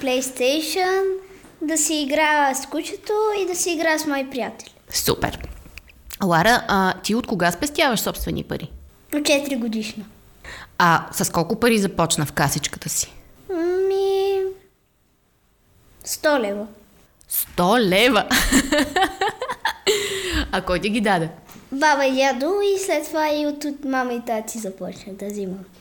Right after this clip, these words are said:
Speaker 2: А иначе джобни имаш ли?
Speaker 1: Да.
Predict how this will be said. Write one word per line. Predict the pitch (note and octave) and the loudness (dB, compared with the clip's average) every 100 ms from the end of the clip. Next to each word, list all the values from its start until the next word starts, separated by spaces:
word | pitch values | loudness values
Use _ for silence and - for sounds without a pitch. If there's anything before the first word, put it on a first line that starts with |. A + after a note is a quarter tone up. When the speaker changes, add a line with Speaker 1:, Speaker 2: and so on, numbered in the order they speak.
| - - - - - - - | -20 -20 -20 -20 -20 -20 0
Speaker 2:
А | F#3+ E3+ | 2 4
иначе | E3+ F3 G3+ A3 F3+ | 4 2 2 2 2
джобни | F3 E3+ G3+ | 2 4 2
имаш | E3+ A#3 - | 2 0 0
ли? | A#3 - - - | -2 -4 -14 -2
Speaker 1:
Да. | A3+ A#3 D#4+ | 0 0 -2